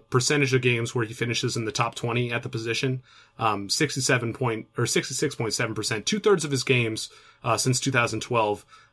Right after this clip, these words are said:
um, at worst over the course of a season. That's how, that's how often he's gonna finish in the top twenty.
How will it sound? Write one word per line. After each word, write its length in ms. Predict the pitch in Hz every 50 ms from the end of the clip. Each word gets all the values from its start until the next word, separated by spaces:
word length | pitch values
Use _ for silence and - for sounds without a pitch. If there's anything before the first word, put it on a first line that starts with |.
| -
um, 260 | - 113 107 104 98 - -
at 160 | 143 139 -
worst 640 | 147 131 120 127 165 196 156 - - - - - - _ _ _ _ _ _
over 220 | 151 147 139 135 123
the 40 |
course 280 | 123 127 139 135 131 -
of 60 | 117 113
a 20 |
season. 460 | - - 135 123 107 101 104 98 95 - - - - - _ _ _
That's 260 | - 127 123 123 -
how, 180 | - 131 123 127
that's 240 | 135 135 131 123 -
how 120 | 135 123
often 220 | 123 120 117 - 117
he's 100 | 110 -
gonna 160 | 127 117 107
finish 320 | - - 113 110 - -
in 60 | 113
the 60 | 104 101
top 240 | - - 110 -
twenty. 400 | - - 127 117 113 110 104 -